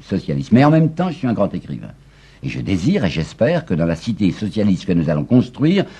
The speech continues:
un écrivain comme moi aura une position particulière et privilégiée. » Ça ne marche pas, sa librairie socialiste.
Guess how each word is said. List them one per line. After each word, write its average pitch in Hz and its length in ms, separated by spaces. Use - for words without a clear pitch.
un 113 100
écrivain 101 380
comme 82 200
moi 107 380
aura 101 220
une 85 100
position 101 380
particulière 117 680
et 147 120
privilégiée. » 110 640
Ça - 180
ne 104 80
marche 98 300
pas, 71 280
sa 69 80
librairie 69 420
socialiste. - 500